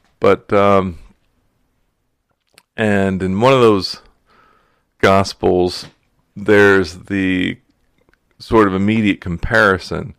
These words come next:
where, uh, the Lord casts out the demon in the, and the guy in the tombs and says, you know, asks the demon his name, and it says, you know, "My name is Legion, for we are many," et cetera. Um,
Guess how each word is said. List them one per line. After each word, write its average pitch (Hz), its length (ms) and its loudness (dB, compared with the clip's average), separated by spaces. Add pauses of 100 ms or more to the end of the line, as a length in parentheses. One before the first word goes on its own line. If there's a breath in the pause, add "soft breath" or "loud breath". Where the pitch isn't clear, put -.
(600 soft breath)
where, 90 680 0
uh, 50 260 -12
the 69 260 -8
Lord 101 360 2
casts 92 380 -4
out 87 180 -2
the 92 80 -8
demon 90 840 -4
in 92 340 -4
the, 85 520 -4 (1160)
and 92 520 0
the 92 120 -4
guy 95 260 0
in 90 80 -2
the 87 160 -8
tombs 95 460 -2
and 85 320 -6 (420 soft breath)
says, 95 340 2
you 95 120 -2
know, 92 100 0
asks - 760 -4
the 98 120 -12
demon 95 460 -4
his 87 160 -6
name, 95 400 -2
and 87 100 -6
it 85 60 -8
says, 82 500 -8
you 90 100 -4
know, 90 80 -4
"My 90 160 -4
name 92 360 -2
is 82 120 -8
Legion, 90 460 -4
for 90 180 -4
we 90 80 -2
are 87 140 -4
many," 87 500 -6
et 87 120 -14
cetera. 98 400 -2 (720 soft breath)
Um, 87 640 -6